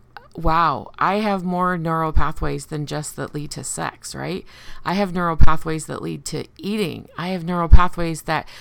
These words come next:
lead to watching and binging on T V. Like, all of a sudden, that whole idea clicked to me that that riverbed is deep, and there's a whole lot of different ones that I have to stop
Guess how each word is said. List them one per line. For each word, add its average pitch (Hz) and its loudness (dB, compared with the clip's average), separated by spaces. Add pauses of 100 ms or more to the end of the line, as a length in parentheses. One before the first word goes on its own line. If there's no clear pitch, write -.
(180)
lead 180 -8
to 170 -6
watching 170 -4
and 151 -8
binging 170 -6
on 156 -8
T 156 -10
V. 170 -6
Like, 151 -8 (440)
all 185 -6
of 208 -6
a 233 -2
sudden, 196 -2
that 165 -2
whole 208 6
idea 180 -4
clicked - -8
to 180 -8
me 160 -6
that - -12
that 214 -4
riverbed 170 -6 (680)
is 175 -4
deep, 170 -2 (180)
and 175 -2
there's 165 -4
a 165 -4
whole 214 2
lot 196 2
of 165 -6
different 190 -6
ones 147 -4
that 160 -8
I 170 -4
have 196 -6
to 185 -8
stop - -2